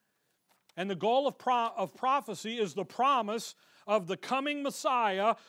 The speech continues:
who's then gonna establish his kingdom on the earth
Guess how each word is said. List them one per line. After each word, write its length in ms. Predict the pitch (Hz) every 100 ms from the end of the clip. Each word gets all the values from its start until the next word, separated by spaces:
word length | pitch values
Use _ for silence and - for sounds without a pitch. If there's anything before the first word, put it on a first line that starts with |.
| -
who's 260 | 233 175
then 180 | 214 277
gonna 300 | 247 220 220
establish 760 | 185 - 294 277 220 214 240 - _
his 260 | - 285 -
kingdom 600 | - 311 269 202 214 214 - -
on 260 | 233 247
the 160 | 254 247
earth 540 | 254 214 135 - _